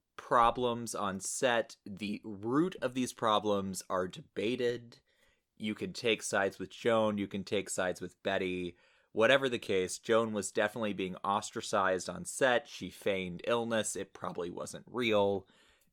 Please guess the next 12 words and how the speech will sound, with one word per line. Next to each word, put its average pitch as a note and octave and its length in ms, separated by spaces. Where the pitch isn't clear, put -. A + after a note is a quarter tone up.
And, F#2 580
uh, F2+ 380
they G2+ 280
ended G2 380
up, F#2 340
um, F2 520
canceling G2 720
her F2 420
contract B2 1000
and E2+ 240
firing G#2+ 460
her F#2+ 420